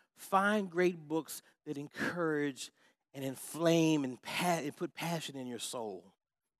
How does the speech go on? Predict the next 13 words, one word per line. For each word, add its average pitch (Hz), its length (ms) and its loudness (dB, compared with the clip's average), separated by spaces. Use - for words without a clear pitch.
Find 180 320 4
books 175 220 2
that 170 80 -2
help 165 240 2
you 170 140 0
understand 156 540 -2
how 160 220 0
much 151 300 -2
God's 135 300 4
grace 127 320 -4
is 113 100 -14
really 113 220 -8
grace. 95 560 -8